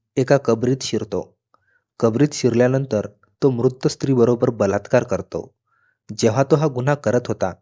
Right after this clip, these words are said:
तेव्हा अचानक त्याची नजर त्या स्त्रीच्या चेहऱ्यावर पडते,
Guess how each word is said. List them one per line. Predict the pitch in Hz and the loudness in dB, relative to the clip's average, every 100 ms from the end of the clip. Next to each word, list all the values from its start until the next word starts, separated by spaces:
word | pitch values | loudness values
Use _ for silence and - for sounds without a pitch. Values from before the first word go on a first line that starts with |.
| _ _ _ | _ _ _
तेव्हा | 131 147 - | 0 0 0
अचानक | 117 131 135 139 | -4 0 0 0
त्याची | 135 135 | -2 -2
नजर | 131 127 110 101 - _ _ _ | -2 0 0 -2 -12 _ _ _
त्या | - | -2
स्त्रीच्या | 139 - 120 110 131 | 0 0 0 0 -2
चेहऱ्यावर | - 104 107 110 120 | -2 -2 2 2 2
पडते, | 95 87 76 - | -2 -4 -8 -10